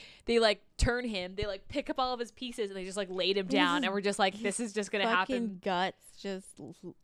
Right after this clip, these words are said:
Speaker 1: And they
Speaker 2: line
Speaker 1: just,
Speaker 2: out of
Speaker 1: yeah,
Speaker 2: his
Speaker 1: they
Speaker 2: body.
Speaker 1: basically just, like,
Speaker 2: No, I think,
Speaker 1: pulled it
Speaker 2: I
Speaker 1: all
Speaker 2: definitely
Speaker 1: together.
Speaker 2: think that, like,
Speaker 1: 'Cause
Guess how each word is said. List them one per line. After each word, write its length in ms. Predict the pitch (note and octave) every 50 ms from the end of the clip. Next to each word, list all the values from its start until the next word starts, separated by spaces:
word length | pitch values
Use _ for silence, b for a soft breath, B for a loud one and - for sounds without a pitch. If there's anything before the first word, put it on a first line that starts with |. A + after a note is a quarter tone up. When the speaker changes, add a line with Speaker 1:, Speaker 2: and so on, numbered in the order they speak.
| _ - - _ - - b b b b b b b b -
Speaker 1:
And 160 | A#3 A3+ A3+
they 40 | A3
Speaker 2:
line 80 | G#3+ A3
Speaker 1:
just, 140 | A3 G#3+
Speaker 2:
out 60 | F3+ -
of 40 | G#3+
Speaker 1:
yeah, 80 | G3+
Speaker 2:
his 80 | F#3+ F#3+
Speaker 1:
they 40 | G#3
Speaker 2:
body. 120 | G3+ G#3 F#3+
Speaker 1:
basically 200 | F#3 G3 A3 A#3+
just, 160 | G3+ G#3+ G#3 A3+
like, 160 | G3+ F#3+ - D#4+
Speaker 2:
No, 320 | F#4 A#4 A#4+ A#4 A4 E4
I 200 | - C#4+ F4 F#4
think, 200 | F4+ - G4+ G#4 -
Speaker 1:
pulled 180 | A3+ A3+ A3
it 120 | A3 G3+ G3+
Speaker 2:
I 120 | G3+ C#4
Speaker 1:
all 80 | - C#4
Speaker 2:
definitely 400 | A#3 D4 D#4 F4+ E4 F4 G4 F#4
Speaker 1:
together. 200 | F4 E4 E4+ F3+ F#3
Speaker 2:
think 380 | C4+ C4 C4 C4 C#4 C4 - -
that, 280 | A3 A3+ A3+ G#3 - -
like, 320 | G#3+ A3 G#3+ G3+ G3 F#3+
Speaker 1:
'Cause 140 | F#3+ C#4+ A3+